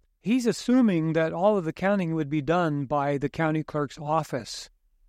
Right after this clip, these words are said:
right? And yeah, it will be a big job, and it will get tedious, and people need to take breaks and stuff like that. But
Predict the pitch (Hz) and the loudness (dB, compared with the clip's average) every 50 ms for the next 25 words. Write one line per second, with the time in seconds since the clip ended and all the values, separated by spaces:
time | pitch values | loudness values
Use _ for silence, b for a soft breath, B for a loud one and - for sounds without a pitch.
0 | _ _ _ - 143 143 147 160 180 185 185 214 233 247 285 311 277 196 165 196 | _ _ _ -2 0 0 2 0 -2 -2 0 0 2 2 4 4 4 2 2 2
1 | 226 247 247 302 311 302 233 240 214 185 151 180 165 143 127 151 165 143 127 120 | 0 0 2 2 2 2 2 2 0 0 2 0 -2 0 0 2 2 2 2 0
2 | 214 - _ _ _ _ _ - 185 196 202 214 214 226 240 277 277 226 233 185 | -4 -8 _ _ _ _ _ -4 -2 0 0 0 0 2 2 2 2 2 0 -2
3 | - - 190 202 180 151 151 139 131 - - 151 - 196 190 165 185 175 180 180 | -2 -2 -4 -2 -2 0 -2 -2 -2 -4 -4 -4 -2 -2 0 0 0 0 0 0
4 | 180 165 165 143 - 185 185 151 127 117 160 160 151 143 131 - - - - 156 | -2 -2 -4 -4 -2 -2 -2 -2 -2 0 2 2 2 2 0 -4 -8 -8 -4 -2
5 | 143 139 131 - - 156 147 - - 147 135 117 - 151 135 131 127 123 147 214 | -2 -2 -4 -2 -2 -2 -2 -2 -2 -4 -4 -4 -4 -4 -4 -4 -4 2 4 4
6 | 196 127 107 | 4 4 0